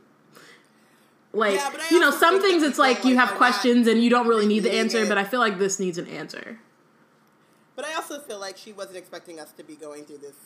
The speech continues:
Speaker 2: book with a fine-tooth comb.
Speaker 1: Oh, well.
Speaker 2: So she's like, "Listen,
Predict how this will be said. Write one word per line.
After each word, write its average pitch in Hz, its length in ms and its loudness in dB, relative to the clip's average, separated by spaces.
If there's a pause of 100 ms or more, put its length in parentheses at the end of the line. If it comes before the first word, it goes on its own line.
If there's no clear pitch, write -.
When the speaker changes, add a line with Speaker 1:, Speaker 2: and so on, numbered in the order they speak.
(180)
Speaker 2:
book 147 180 -18
with 143 80 -20
a 147 60 -20
fine-tooth 135 520 -20
comb. 139 360 -20 (180)
Speaker 1:
Oh, 220 100 -2
well. 165 300 -2
Speaker 2:
So 170 60 -16
she's 156 260 -18
like, 135 160 -18 (240)
"Listen, 175 380 -12